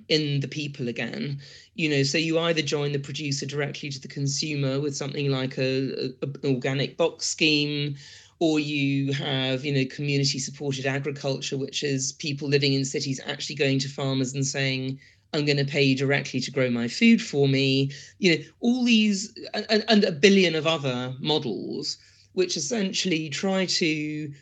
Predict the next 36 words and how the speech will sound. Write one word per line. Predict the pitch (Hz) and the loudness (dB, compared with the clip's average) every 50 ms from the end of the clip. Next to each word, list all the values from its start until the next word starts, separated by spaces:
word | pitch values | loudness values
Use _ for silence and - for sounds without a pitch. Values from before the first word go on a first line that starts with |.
| _ _ _ - | _ _ _ -6
s-, | - - - - - - - - | -4 -2 -2 -2 -2 -4 -4 -2
you | - 190 180 147 | 0 2 4 4
know, | 139 | 4
circumvent | 139 143 - 180 170 165 165 - 156 156 147 139 143 139 139 143 143 117 110 - - - | 4 4 2 2 2 0 -2 -4 -6 -6 -4 -4 -2 -2 -2 -2 -4 -6 -10 -12 -10 -4
this | - 147 139 143 - - - - - - - | -2 -2 -2 -2 -6 -8 -8 -10 -14 -14 -10
fantastically, | 165 156 151 139 - 160 156 143 - - 143 - - 170 151 | -10 -8 -8 -8 -8 -10 -10 -10 -10 -10 -10 -12 -10 -10 -8
you | - 175 | -6 -2
know, | 170 160 | -2 -2
I, | 180 208 - 196 185 - | 0 -2 -2 -4 -2 0
I | 214 | 0
always | 226 233 240 214 | 2 2 2 0
say | - 220 | 0 -2
it's | 190 196 185 | -4 -4 -8
a | 175 | -4
bit | - 226 208 - | -4 -4 -4 -2
like | 208 185 180 175 - - | -6 -6 -6 -8 -10 -10
the | 175 | -10
trunk | 175 - 196 180 165 156 - | -8 -6 -6 -6 -6 -6 -8
of | 143 170 | -12 -10
a | 151 | -8
tree. | 143 - - 190 170 147 127 123 127 | -8 -6 -4 -4 -4 -4 -4 -6 -6
If | 131 - | -6 -6
you | 175 170 | -6 -4
imagine | 165 170 170 170 170 - 151 156 156 151 151 | -4 -2 -4 -4 -4 -6 -6 -8 -8 -6 -4
that, | 147 147 147 - - - _ - - - - - - _ _ _ | -6 -6 -6 -8 -12 -12 _ -20 -20 -20 -20 -20 -20 _ _ _
you | - 175 | -2 0
know, | 165 156 139 | 0 0 0
producers | 143 - 156 139 180 180 175 - - 165 143 143 | -2 -4 -4 -2 -2 -2 -2 -2 -2 -4 -4 -6
and | 156 151 | -6 -8
farmers | 143 - 165 151 151 151 147 139 135 | -6 -6 -4 -4 -2 -2 -2 -2 -2
are | 151 | -2
the | 139 147 | -2 -4
roots | 143 147 156 156 151 - - 151 | -4 -4 -4 -6 -6 -8 -8 -8
of | 139 | -8
the | 143 139 | -8 -8
tree | 139 - - 147 135 123 120 120 120 120 123 127 | -6 -2 0 0 0 0 -2 -4 -6 -6 -8 -8